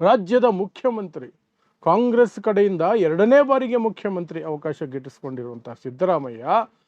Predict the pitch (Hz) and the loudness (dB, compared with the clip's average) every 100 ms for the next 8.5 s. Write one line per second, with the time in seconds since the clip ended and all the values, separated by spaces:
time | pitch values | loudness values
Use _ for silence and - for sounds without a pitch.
0 | _ _ - 226 339 359 302 285 240 208 | _ _ 2 4 6 2 2 0 0 0
1 | 175 147 - 147 - 143 135 117 117 247 | -4 -10 -10 -12 -10 -12 -10 -12 -4 -2
2 | 196 254 254 160 214 - 240 214 165 131 | 4 4 4 2 0 0 -6 -4 -4 -6
3 | 120 233 _ _ _ _ _ _ _ _ | -10 -16 _ _ _ _ _ _ _ _
4 | _ 151 165 233 247 247 220 180 151 151 | _ 2 4 4 4 4 2 0 -6 -2
5 | 190 202 196 190 180 170 160 180 269 226 | 2 2 2 0 -2 -2 0 0 0 -2
6 | 156 131 147 160 151 147 220 165 135 135 | -4 -4 -4 -2 -4 -4 -8 -10 -10 -10
7 | 127 160 180 151 135 151 143 131 123 117 | -8 -6 -6 -8 -10 -12 -10 -10 -10 -10
8 | 113 113 110 170 247 | -12 -14 -10 -10 -10